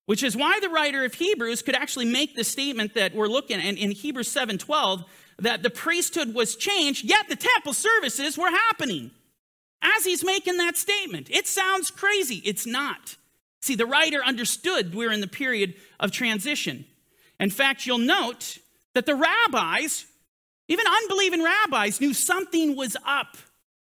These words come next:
Something was going on. We learn this in Yoma thirty-nine B. This is from the Talmud. Our rabbis taught during the last forty years before the destruction of the temple. Now put this into context.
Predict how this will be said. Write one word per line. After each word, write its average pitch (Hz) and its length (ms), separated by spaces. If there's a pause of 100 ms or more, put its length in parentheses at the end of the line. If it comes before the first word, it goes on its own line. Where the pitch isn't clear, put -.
(280)
Something 381 500
was 330 140
going 294 380
on. 277 380
We 220 120
learn 302 240
this 240 220
in 226 100
Yoma 254 320
thirty-nine 247 520
B. 233 440 (240)
This 254 220
is 294 100
from 277 140
the 254 80
Talmud. 233 500 (760)
Our 277 200
rabbis 339 520
taught 247 380
during 294 320
the 247 160
last 285 600
forty 339 380
years 285 920 (460)
before 330 520
the 349 140
destruction 311 680
of 247 180
the 269 80
temple. 285 400
Now 180 180
put - 260
this 277 200
into 240 120
context. - 540